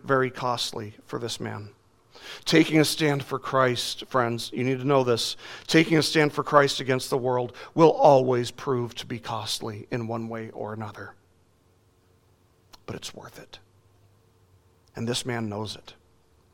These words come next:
I, I, I pray that you would know it too. He's cast out of the synagogue. This man, he's, he's now been rejected by how many people?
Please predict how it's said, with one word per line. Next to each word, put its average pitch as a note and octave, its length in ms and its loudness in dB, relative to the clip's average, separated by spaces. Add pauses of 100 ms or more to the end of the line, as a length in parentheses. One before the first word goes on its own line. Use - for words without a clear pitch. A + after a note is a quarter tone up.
(240)
I, A2 80 -6
I, A2 240 -10 (380)
I A2 60 -4
pray C#3+ 280 2
that B2+ 140 -4
you C3 200 -6
would B2 140 -4
know A2+ 200 -4
it - 100 -12
too. A2+ 300 -8 (1300)
He's C#3 240 -8 (460)
cast D3+ 340 4
out D3+ 140 10
of D3 60 2
the C3 60 0
synagogue. A#2 640 4 (240)
This B2+ 200 -8
man, C#3 400 2
he's, C3+ 220 -4
he's B2 200 -6
now C#3 240 6
been C3+ 360 4 (180)
rejected C#3+ 640 6
by B2+ 160 8
how D3+ 220 8
many F3+ 180 10
people? D#3 520 0